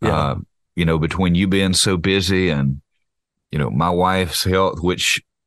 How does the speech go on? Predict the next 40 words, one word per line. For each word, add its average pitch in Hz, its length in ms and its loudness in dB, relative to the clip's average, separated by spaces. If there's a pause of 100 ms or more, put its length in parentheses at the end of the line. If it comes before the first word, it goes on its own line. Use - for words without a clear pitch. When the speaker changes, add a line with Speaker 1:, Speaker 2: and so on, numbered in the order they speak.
(160)
Speaker 2:
you 78 160 -4
know, 58 260 -2
I, 71 120 -4 (240)
praise 113 340 0
report, 101 460 0
she's 80 240 -2
doing 95 280 0
a 85 80 0
lot 92 240 0
better 98 360 0
with 80 240 -2
this, 82 320 -2
uh, 78 300 0 (540)
diet 95 440 0
and 85 120 2
this 85 240 0
natural 90 460 0
medicine 87 480 0
they 71 140 0
got 73 200 -2
her 73 140 0
on. 85 340 -2
So 78 220 -4
that's, 131 400 0
Speaker 1:
Oh, 143 120 -2
good. - 120 -8
Speaker 2:
that's - 240 -4
amazing. 80 640 -2 (380)
Speaker 1:
That's 127 220 -4
good. 90 340 -4 (440)
Speaker 2:
But, 82 400 -2
uh, 82 300 -2 (460)
glad 104 320 0
to 110 40 0
be 107 120 2
back 101 420 0
and 87 160 2
glad 98 280 0
to 104 60 0
be, 92 420 0